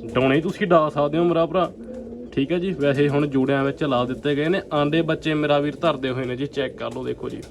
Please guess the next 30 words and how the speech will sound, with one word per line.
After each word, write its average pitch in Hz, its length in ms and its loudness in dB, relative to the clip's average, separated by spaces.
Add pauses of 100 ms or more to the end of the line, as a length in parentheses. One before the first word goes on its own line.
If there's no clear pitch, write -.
(460)
ਬਾਬੇ 135 300 2
ਗੁਰਦੇਵ 139 440 0
ਤੇ 151 160 -4
ਹਜ਼ਾਰ 131 280 0
ਵਾਲੇ 131 160 -2
ਕਬੂਤਰਾਂ 143 480 -4
ਦੇ 151 80 -2
ਵਿੱਚੋਂ 139 360 -2
ਆ 135 60 -2
ਮੇਰਾ 131 240 -2
ਵੀਰ। 147 140 -6 (200)
ਚੈੱਕ 143 260 0
ਕਰ 151 140 2
ਲਓ 165 120 0 (140)
ਕੁਆਲਿਟੀ 143 400 4
ਆਪਣੀ 160 240 0
ਮਾਦੀ 151 300 0
ਦੀ, 175 140 0
ਹਿੱਕ 143 240 -4
ਚੈੱਕ 151 260 -2
ਕਰ 135 100 -4
ਲਓ, 147 120 -2
ਦੇਖੋ 139 280 -4
ਜੀ, 139 100 -4 (600)
ਸਾਰੀ 190 300 2
ਲਾਲ 170 360 6
ਚੀਨੀ, 165 340 2
ਗੁਲਾਬੀ 143 500 2
ਨੋਕ, 147 320 2
ਗੁਲਾਬੀ 139 500 0